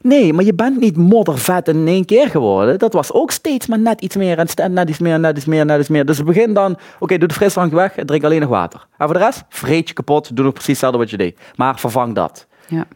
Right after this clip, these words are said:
Speaker 1: En dan is er dat één week geluk, boem, geluksgevoel. Oké, nu, dus stapje voor stapje.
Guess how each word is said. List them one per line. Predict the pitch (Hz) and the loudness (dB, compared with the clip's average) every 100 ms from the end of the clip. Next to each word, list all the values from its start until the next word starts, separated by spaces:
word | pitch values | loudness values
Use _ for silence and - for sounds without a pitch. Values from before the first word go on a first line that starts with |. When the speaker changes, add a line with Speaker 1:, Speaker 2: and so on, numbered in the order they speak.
| _ _ _ | _ _ _
Speaker 1:
En | - | -2
dan | 127 | -2
is | 135 | 0
er | 143 | 0
dat | 139 | 0
één | 156 175 | 0 0
week | 160 151 | 0 0
geluk, | 156 180 208 - | 2 2 0 -4
boem, | - 330 | -2 0
geluksgevoel. | - 135 131 135 127 131 127 _ _ - _ | 0 -2 -2 -2 0 0 -2 _ _ -20 _
Oké, | 120 104 110 | -8 -6 -8
nu, | 92 120 - _ _ _ - _ | -2 -2 -2 _ _ _ -20 _
dus | 143 | -4
stapje | - 190 190 175 | 0 -4 -2 -2
voor | 139 | -2
stapje. | - 190 - - | -4 -6 -6 -10